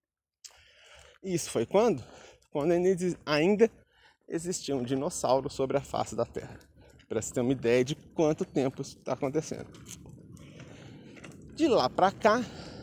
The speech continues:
em várias ocasiões, houve a possibilidade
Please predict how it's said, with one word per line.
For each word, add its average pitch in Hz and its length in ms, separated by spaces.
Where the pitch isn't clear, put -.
em 160 140
várias 165 400
ocasiões, 147 680
houve 202 520
a 160 100
possibilidade 151 1200